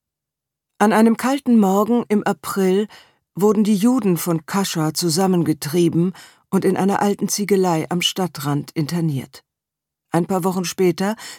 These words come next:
pferchte man Magda, meine Eltern und mich in einen Viehwaggon nach Auschwitz. Meine Eltern wurden am Tag unserer Ankunft in den Gaskammern ermordet.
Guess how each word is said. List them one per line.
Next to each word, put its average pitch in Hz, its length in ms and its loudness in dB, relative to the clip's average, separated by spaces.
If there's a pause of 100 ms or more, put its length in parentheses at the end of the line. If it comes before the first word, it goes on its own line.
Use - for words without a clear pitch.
pferchte 185 480 0
man 165 220 4
Magda, 180 580 0
meine 160 320 -2
Eltern 170 400 0
und 170 180 -2
mich 175 460 -2
in 180 100 -2
einen 175 240 0
Viehwaggon 151 880 0
nach 165 200 -2
Auschwitz. - 720 -6 (720)
Meine 196 260 4
Eltern 202 480 2
wurden 180 240 0
am 165 160 0
Tag 208 320 -2
unserer 170 460 -2
Ankunft 196 680 -2
in 170 140 -4
den 175 180 0
Gaskammern 170 800 0
ermordet. 165 680 -4